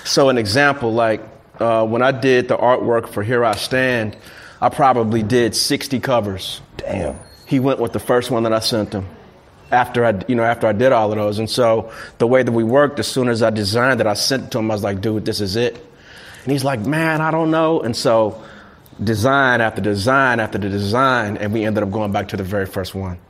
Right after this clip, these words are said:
Speaker 2: Yeah.
Speaker 1: You know? And so I don't know if he was just fucking with me at times, but he, he was the one that is challenging to get him to commit to something.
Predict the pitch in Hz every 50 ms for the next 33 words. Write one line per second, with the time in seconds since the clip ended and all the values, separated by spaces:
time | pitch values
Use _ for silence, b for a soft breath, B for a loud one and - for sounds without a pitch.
0 | - - - 82 87 92 92 87 82 78 80 120 113 107 101 104 107 110 - -
1 | 107 - - 131 113 101 113 139 151 156 147 143 131 127 - 143 123 123 107 113
2 | 101 - - - 165 160 156 160 147 151 156 - 143 160 160 156 151 139 175 156
3 | 160 156 156 151 139 123 113 110 123 131 127 - - B B B B B B B
4 | B B - 135 135 135 143 139 135 - 127 131 143 151 147 135 127 - 131 123
5 | 120 120 120 113 120 117 117 113 113 107 110 - 110 107 - - - 127 117 117
6 | 117 110 95 107 107 98 - 110 98 95 107 98 110 104 101 101 104 90 90 98
7 | 101 101 90 - - 90 - 92 87 87 - - -